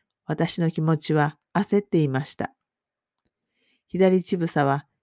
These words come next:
日に日に大きく腫れ上がり、その上に手を乗せると、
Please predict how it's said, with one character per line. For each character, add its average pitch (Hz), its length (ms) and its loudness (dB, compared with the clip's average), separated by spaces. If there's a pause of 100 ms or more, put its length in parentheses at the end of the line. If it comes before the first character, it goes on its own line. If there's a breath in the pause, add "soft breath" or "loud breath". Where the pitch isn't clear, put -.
(140)
日 226 220 0
に 196 180 2
日 220 220 -2
に 180 300 -2
大 185 200 4
き - 160 -8
く - 140 -8
腫 147 160 -4
れ 156 100 4
上 156 180 2
が 143 140 0
り、 127 220 -2 (340 soft breath)
そ - 180 -4
の 190 240 6
上 180 200 4
に 139 220 -2 (140)
手 185 120 4
を 151 140 2
乗 139 120 0
せ 147 180 2
る 143 120 2
と、 135 280 -2